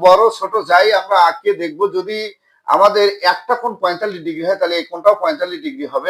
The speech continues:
আর এই পঁয়তাল্লিশ ডিগ্রি সমকোণী ত্রিভুজ আঁক করতে হবে। তাহলে সমকোণী ত্রিভুজের এই ভূমি যতখানি হবে, লম্ব ততখানি হবে।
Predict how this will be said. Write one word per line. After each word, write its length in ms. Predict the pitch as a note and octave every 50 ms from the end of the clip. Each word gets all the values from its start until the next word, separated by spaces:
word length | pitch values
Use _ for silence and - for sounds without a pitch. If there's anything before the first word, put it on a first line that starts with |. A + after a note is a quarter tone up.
| F3 - - E3
আর 80 | E3 F3 G3 G3+
এই 80 | G#3+ A3 - -
পঁয়তাল্লিশ 480 | G#3 G#3+ A3 G#3+ - A#3+ B3 B3+ B3 G#3+ F#3+
ডিগ্রি 180 | G#3+ D#3+ D3+ D3 - -
সমকোণী 340 | A#3 B3 A#3 A3 A3+ - -
ত্রিভুজ 340 | - D#3+ D#3 D3+ D#3+ D3+ C3+
আঁক 160 | A2 - - -
করতে 200 | - - _ _ F#2+
হবে। 160 | F#2 F#2 F2+ _ _ _ _ _ _ _ _ _ _ _ _ _ _ _ _ G3+
তাহলে 220 | A3 A#3+ A#3+ G3+ F#3 F3 - - _ _ _ - -
সমকোণী 440 | C4 D#4 F4+ E4 D4+ D#4+ D#4+ D#4+ D4+ D4+
ত্রিভুজের 600 | D4+ C4+ C#4 C4+ A#3 B3+ C#4+ B3 C4 A3 G#3 G#3 - - - - G3+
এই 80 | G#3+ E3 C3 B2+
ভূমি 280 | E3+ A3+ B3+ D#4 F4 F4 F4 D#4 A3 A3
যতখানি 520 | A#3 A3+ A3+ G#3+ G#3 - - G3+ G#3 G#3+ G3 E3+ F3
হবে, 220 | F#3 F3+ A3+ C#4 - F5 F5+ - - - _ _ _ B2
লম্ব 300 | B2+ B2+ C3 C3 B2+ C3+ D3+ F#3+ A#3+ B3+ - -
ততখানি 420 | B2+ A2+ A#2 F#2+ G#2 G#2+ F#2+ F#2 E2+ D#2+
হবে। 200 | E2 _ _ _